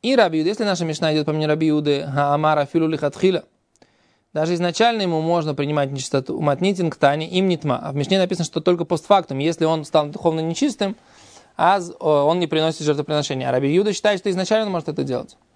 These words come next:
И Раби Шимон. А если Раби Шимон, Хаамар, Раби Шимон же сказал, ло хайла ля назирут, человек, который хочет стать назиром, как Шимшон, ло хайла ля назирут,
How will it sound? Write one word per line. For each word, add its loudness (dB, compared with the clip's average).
И 4
Раби 2
Шимон. -8
А -2
если 2
Раби 2
Шимон, -2
Хаамар, 2
Раби -6
Шимон 0
же -2
сказал, 2
ло 0
хайла 2
ля -2
назирут, -2
человек, 0
который -2
хочет -2
стать -2
назиром, 0
как 2
Шимшон, -4
ло 0
хайла 2
ля -2
назирут, -2